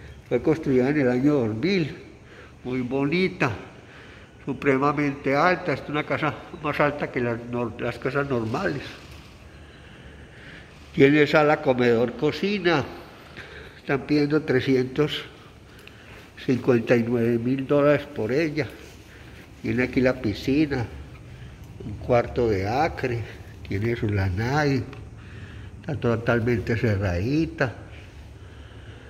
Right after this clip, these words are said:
Es, eh, la casa está muy alta,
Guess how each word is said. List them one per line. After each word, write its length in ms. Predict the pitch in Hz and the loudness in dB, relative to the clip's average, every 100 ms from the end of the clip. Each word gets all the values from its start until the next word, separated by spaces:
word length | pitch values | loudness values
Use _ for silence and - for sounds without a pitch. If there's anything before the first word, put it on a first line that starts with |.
| - - - - - - - - - | -20 -20 -20 -20 -18 -18 -18 -20 -12
Es, 160 | 113 101 - - | -10 -10 -12 -8
eh, 100 | 113 | -2
la 160 | 104 104 | -2 -2
casa 220 | 101 117 | -2 -2
está 180 | 104 120 | -2 -2
muy 320 | 110 113 110 | 0 2 2
alta, 500 | 113 151 151 - 117 | 2 0 0 -4 -8